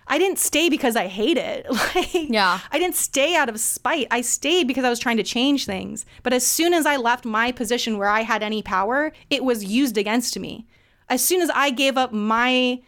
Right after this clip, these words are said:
Speaker 1: influence in the chapter because I just couldn't stand it anymore, they used it against me. So I just
Speaker 2: Mm-hmm.
Speaker 1: want N P C members listening to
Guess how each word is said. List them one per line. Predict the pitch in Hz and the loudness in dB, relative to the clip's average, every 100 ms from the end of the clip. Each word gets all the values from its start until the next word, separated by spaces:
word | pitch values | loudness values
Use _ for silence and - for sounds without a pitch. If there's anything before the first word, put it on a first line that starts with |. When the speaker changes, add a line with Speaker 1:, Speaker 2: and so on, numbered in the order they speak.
| _ - | _ 0
Speaker 1:
influence | 262 277 330 330 320 | 0 2 2 2 0
in | 277 | 0
the | 247 | -2
chapter | 226 226 247 - 311 294 | 0 0 -2 -2 -2 -2
because | 254 240 | -2 0
I | 233 | 0
just | 247 233 | -2 -6
couldn't | - 247 240 - | -2 0 0 -2
stand | - - 175 214 | -6 -4 -2 0
it | 262 | 0
anymore, | 285 294 311 320 330 _ | 0 0 -2 -2 -6 _
they | 196 196 214 302 | -10 -6 0 2
used | 294 226 302 349 359 | 2 4 2 2 0
it | |
against | 330 330 480 - - | 0 0 -2 -4 -6
me. | - - - _ _ _ | -10 -16 -20 _ _ _
So | - 311 311 302 - | 0 2 2 -2 -2
I | 320 | 0
just | 240 226 | 2 2
Speaker 2:
Mm-hmm. | 302 | 2
Speaker 1:
want | 339 320 - - | 0 0 -8 -8
N | - 277 285 | 0 2 2
P | 294 | 0
C | 277 277 269 | -2 0 2
members | 254 262 254 233 | 2 2 0 -2
listening | 233 247 226 214 208 | -4 0 0 0 -4
to | 208 - | -6 -4